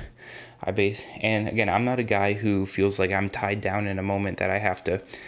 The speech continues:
stay in a certain area. It's just a year. Um, so I could, I could really be anywhere in the country,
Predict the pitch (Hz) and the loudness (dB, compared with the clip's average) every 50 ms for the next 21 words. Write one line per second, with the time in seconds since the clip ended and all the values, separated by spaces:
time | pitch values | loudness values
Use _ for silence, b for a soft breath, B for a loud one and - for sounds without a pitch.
0 | B B B - - - - - - 101 107 104 101 95 - - 92 98 98 95 | B B B -12 -10 -8 -2 2 2 2 4 2 2 2 2 2 2 2 2 2
1 | 98 101 95 95 98 90 - - - 104 90 - - 87 92 92 95 95 92 95 | 2 4 4 4 2 2 0 0 0 0 0 0 -2 -4 -2 0 2 2 2 2
2 | B B B B B B B - - 95 98 92 92 87 90 - B B B B | B B B B B B B -4 -2 0 2 2 0 -2 -4 -8 B B B B
3 | B B - - 110 110 110 - 127 110 - - 110 113 113 - 120 107 110 110 | B B -2 0 2 2 2 4 2 2 4 4 2 4 4 2 0 4 4 6
4 | 107 107 104 98 95 95 92 - - 98 101 90 92 98 92 80 82 - - 113 | 6 6 4 2 2 0 0 0 0 0 0 0 0 0 0 -2 -2 -2 -2 -2
5 | 110 107 - 101 98 - | -2 -2 -2 -4 -6 -6